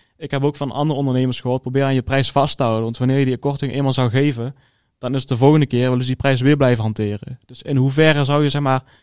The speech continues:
eh, met zo'n introductiekorting mee kunnen gaan? Of wa-, op wat voor manier zou je het beste, eh, daarover mee kunnen onderhandelen?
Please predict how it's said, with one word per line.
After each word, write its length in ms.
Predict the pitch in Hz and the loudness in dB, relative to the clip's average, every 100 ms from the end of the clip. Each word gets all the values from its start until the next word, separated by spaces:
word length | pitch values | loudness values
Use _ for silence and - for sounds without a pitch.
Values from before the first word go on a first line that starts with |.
| _ _ _ | _ _ _
eh, 120 | 123 123 | -6 -2
met 200 | 127 127 | -2 -2
zo'n 100 | - | -4
introductiekorting 720 | 135 127 131 - - 135 127 | -4 -2 -4 -4 -6 -4 -2
mee 180 | 131 135 | 0 0
kunnen 240 | 139 123 | 0 -2
gaan? 220 | 120 127 | -2 -2
Of 140 | 127 - | -4 -8
wa-, 80 | 123 | -10
op 160 | - | -8
wat 180 | 127 131 | -6 -6
voor 100 | 131 | -4
manier 200 | 131 131 | -2 -2
zou 120 | 127 | -2
je 60 | 127 | -4
het 100 | 120 | -4
beste, 500 | 127 - 131 123 120 _ _ _ _ | -6 -6 -6 -6 -8 _ _ _ _
eh, 100 | 127 117 117 120 117 | -12 -8 -8 -8 -6
daarover 340 | 120 127 123 - _ _ | -2 -2 -4 -10 _ _
mee 160 | 127 | -10
kunnen 200 | 123 131 | -4 -4
onderhandelen? 560 | 123 120 113 120 104 110 | -2 -2 0 0 -2 -10